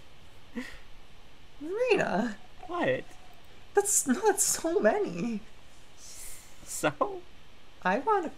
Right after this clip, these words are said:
Speaker 1: collect five thousand comic books. Inklings can drink liquids, but can't be submerged in them.
Speaker 2: Okay. That's
Speaker 1: Because
Speaker 2: okay.
Speaker 1: Inklings are seen drinking things in, like, the game.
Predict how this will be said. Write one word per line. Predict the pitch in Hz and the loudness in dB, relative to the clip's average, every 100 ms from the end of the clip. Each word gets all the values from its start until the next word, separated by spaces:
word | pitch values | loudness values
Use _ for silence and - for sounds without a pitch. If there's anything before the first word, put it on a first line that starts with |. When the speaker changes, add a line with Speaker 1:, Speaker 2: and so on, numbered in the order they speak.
| - - | -10 -10
Speaker 1:
collect | - 190 190 | -2 -2 -2
five | - - 160 160 | -4 -2 -2 -2
thousand | 160 156 160 156 165 | -4 -4 -4 -6 -4
comic | 165 160 180 - | -2 -2 -4 -4
books. | 247 254 - - - - - - - - - - - - - - - - | -2 -2 -4 -4 -4 -6 -10 -12 -12 -14 -12 -12 -12 -12 -12 -12 -8 -2
Inklings | 214 208 240 247 - | 0 0 0 0 0
can | - 202 | 2 2
drink | 170 170 170 175 | 2 0 -2 0
liquids, | 214 214 247 247 214 - | -2 0 2 2 2 -4
but | 202 - | -6 -4
can't | - 165 - - - - - - - - - | -4 -4 -4 -8 -12 -12 -12 -12 -12 -12 -2
be | 190 | 0
submerged | 180 175 170 175 - - | 2 0 0 -4 -6 -6
in | - 190 | -6 -6
them. | - 196 202 - | -6 -6 -6 -4
Speaker 2:
Okay. | 381 - 147 120 190 - - - - - - - - - - - - | -6 -2 -2 -2 -4 -8 -10 -10 -10 -10 -10 -10 -10 -10 -10 -10 -4
That's | 202 208 - | -4 -2 -2
Speaker 1:
Because | 202 208 180 - - - - - - | 2 4 2 -2 -10 -12 -12 -10 -10
Speaker 2:
okay. | 220 117 123 | -8 -8 -6
Speaker 1:
Inklings | 214 202 214 196 | -4 4 4 6
are | 196 | 4
seen | 196 185 175 | 4 0 0
drinking | 165 160 165 | -2 -2 -2
things | 156 156 151 160 | -2 -2 -2 -2
in, | 165 | -2
like, | 170 - - - - - - - - - - | -2 -6 -8 -12 -12 -12 -12 -12 -12 -10 -4
the | 165 | -2
game. | 214 202 202 196 | -2 -6 -6 -8